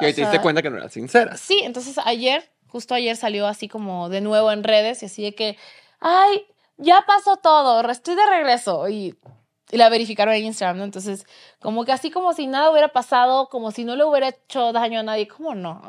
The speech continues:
Speaker 1: ¿Quieres
Speaker 2: Al
Speaker 1: que te
Speaker 2: menos
Speaker 1: verifiquen? Peleate con la Yeri Mua.
Speaker 2: Sí, pero se, me, me dio enojo, me dio enojo su actitud que tomó ahorita de, "No me importa". No solamente me hiciste daño a mí, que era, que yo fui tu mejor amiga, que no, y me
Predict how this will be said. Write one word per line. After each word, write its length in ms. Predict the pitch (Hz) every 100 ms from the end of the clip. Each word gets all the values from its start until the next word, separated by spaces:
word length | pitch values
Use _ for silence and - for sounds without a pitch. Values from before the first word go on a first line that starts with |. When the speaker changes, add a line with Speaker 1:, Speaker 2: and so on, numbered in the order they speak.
| 160
Speaker 1:
¿Quieres 160 | 185 262
Speaker 2:
Al 40 |
Speaker 1:
que 60 | 214
te 80 | 185
Speaker 2:
menos 60 |
Speaker 1:
verifiquen? 340 | 156 196 240 226
Peleate 300 | 156 147 -
con 100 | 139
la 60 |
Yeri 240 | 123 123 -
Mua. 240 | 175 381
Speaker 2:
Sí, 400 | 494 539 359 233 - - -
pero 160 | 285 277
se, 100 | 294
me, 300 | 269 285 262
me 140 | 277
dio 120 | 285 349
enojo, 400 | 339 - 165 -
me 140 | 233
dio 100 | 277
enojo 300 | 320 311 330
su 120 | 311
actitud 500 | 254 220 208 254 294 -
que 120 | -
tomó 260 | 208 220 220
ahorita 320 | 233 240 254
de, 180 | 220 214 - _ _
"No 340 | 403 415 440 440
me 60 | 480
importa". 640 | 466 440 440 415 370 349 _ _ _ _ - - _ _ _ _
No 180 | 262 330
solamente 420 | 403 381 370 381
me 80 | 339
hiciste 260 | 262 269 302
daño 220 | 294 294
a 40 |
mí, 300 | 254 202 202 -
que 260 | 214 214
era, 260 | 240 254 - -
que 100 | 226
yo 140 | 226
fui 100 | 202
tu 100 | 302
mejor 280 | 277 - 226
amiga, 460 | 233 220 220 269 _ _ _ _ _ _
que 500 | 214 196 190 196 _ _ _
no, 320 | 214 233 240 - _
y 140 | 254
me 200 | 240 226